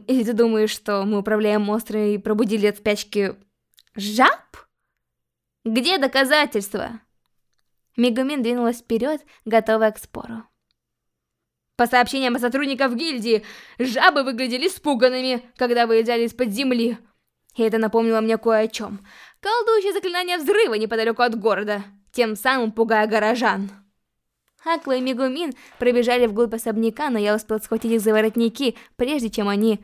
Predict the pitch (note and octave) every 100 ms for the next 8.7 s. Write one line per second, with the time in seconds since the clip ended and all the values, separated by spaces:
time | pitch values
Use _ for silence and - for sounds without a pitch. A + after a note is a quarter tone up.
0 | - - G#3+ G3 G3 G3 G3 F#3+ - -
1 | - _ A#3+ A3+ A3+ A#3 A#3 A#3 A3 G3+
2 | A#3 A#3 A3 A3 A3 G#3 G3+ - - -
3 | - E4 C4+ A#3 A#3 A#3 B3 A#3 A#3 G#3+
4 | G#3 C#4 E4 - G#3 G3 - - A3+ A#3+
5 | B3 B3+ D4+ D#4 E4 D4+ - C4+ A3 A3
6 | G#3+ - _ _ _ _ _ _ _ _
7 | _ _ G#3+ A#3 B3 D4 A#3 A#3 - A#3
8 | - - C4 A3 G#3 - -